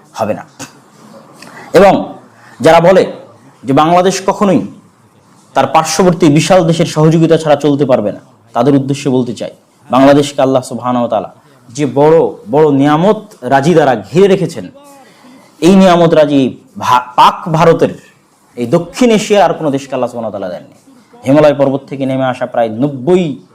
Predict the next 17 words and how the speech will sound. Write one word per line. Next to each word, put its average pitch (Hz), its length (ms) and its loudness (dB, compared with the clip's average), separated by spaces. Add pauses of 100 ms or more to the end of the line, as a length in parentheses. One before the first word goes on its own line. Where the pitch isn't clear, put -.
(140)
নদীগুলোর 151 460 0
নব্বই 151 400 0
ভাগ 123 220 -2 (100)
বাংলাদেশের 127 440 -4
মধ্য 123 160 -10
দিয়ে 117 160 -12
প্রবাহিত 107 300 -8
হয়েছে। - 260 -20
এত 127 140 -8
উর্বর 185 360 4
ভূমি 160 240 0 (400)
এই 120 80 -10
দক্ষিণ 143 300 -4
এশিয়ায় 139 280 -4
কোনো 123 120 -2
দেশে - 220 -12
নাই। 82 120 -20